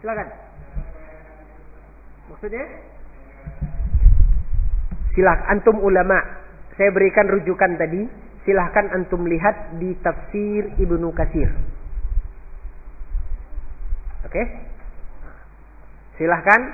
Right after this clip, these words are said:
lihat rujukannya di tafsir Ibnu Katsir. Beberapa kali Imam Ibnu Katsir menukilkan riwayat tersebut. Beberapa kali Imam Ibnu Katsir menukilkan riwayat tersebut dengan urutan seperti yang tadi saya sebutkan.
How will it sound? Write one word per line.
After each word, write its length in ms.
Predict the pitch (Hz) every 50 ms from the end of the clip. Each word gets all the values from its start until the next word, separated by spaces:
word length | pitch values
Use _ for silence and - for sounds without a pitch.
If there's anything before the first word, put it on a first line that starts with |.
| - - - - - - - -
lihat 480 | 165 175 175 185 208 233 262 - - 196
rujukannya 560 | 190 190 170 185 185 180 196 185 196 220 220 190 180
di 80 | 170
tafsir 400 | - 175 156 - - 220 208 185
Ibnu 240 | 185 180 185 185 175
Katsir. 320 | 190 190 - - 196 170
Beberapa 480 | 143 165 208 196 202 220 220 220 233 226
kali 320 | - 240 262 294 311 277
Imam 240 | 240 226 240 262 254
Ibnu 240 | 240 233 226 220 214
Katsir 320 | - 214 208 320 311 254
menukilkan 480 | 233 214 214 208 - 247 226 - 220 202
riwayat 320 | 190 180 180 185 180 175
tersebut. 400 | - - 151 - 151 147 127 - - - - - - - - - - - - - - - - - - - - - - - - - - - - -
Beberapa 400 | 160 165 180 175 170 170 175 165
kali 480 | 170 170 180 202 220 247 247 - - 165
Imam 260 | 165 175 196 208 220 208
Ibnu 240 | 185 180 180 185
Katsir 480 | 175 180 185 190 - 240 254 269 254 220
menukilkan 560 | 208 190 196 185 - 226 226 220 220 196 185
riwayat 320 | 185 190 190 196 185 - 202
tersebut 400 | 196 175 - - 180 208 269 - - - - - - - - - - - - - - - - - - - -
dengan 640 | 170 196 196 202 220 247 262 294 294 285 294 - - - - - - - - - -
urutan 480 | 233 226 220 220 214 - 247 269 262 240
seperti 320 | 247 208 220 220 - 247 233
yang 100 | 220 202
tadi 160 | 214 208 214 165 202
saya 80 | 196 -
sebutkan. 340 | 202 190 185 - - 175 139